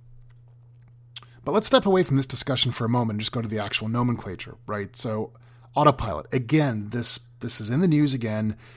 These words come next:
Uh, everyone, no, not everyone, a lot of very vocally outspoken folks complaining that the term autopilot is per se misleading. Um, you can pull up the Wikipedia entry yourself as well.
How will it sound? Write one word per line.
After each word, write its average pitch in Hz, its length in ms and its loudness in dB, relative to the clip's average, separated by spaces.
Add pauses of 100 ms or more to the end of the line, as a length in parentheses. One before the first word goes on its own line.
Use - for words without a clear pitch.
(240)
Uh, 104 380 -2
everyone, 117 560 0
no, 92 180 -6
not 101 320 -6
everyone, 90 380 -6
a 123 80 -4
lot 123 280 2
of 113 100 -4
very 113 320 -2
vocally 117 540 0
outspoken 104 500 -6
folks 139 480 0 (300)
complaining 117 420 -2
that - 180 -6
the - 80 -14
term 170 380 2
autopilot 107 520 0
is 101 120 -8
per 151 340 -2
se 113 460 -2
misleading. 131 560 -6 (800)
Um, 104 600 0 (500)
you 151 160 2
can - 100 0
pull 175 160 4
up 151 120 2
the 120 60 2
Wikipedia 123 600 0
entry 107 300 -4
yourself 104 400 -6
as 95 120 -10
well. 117 360 2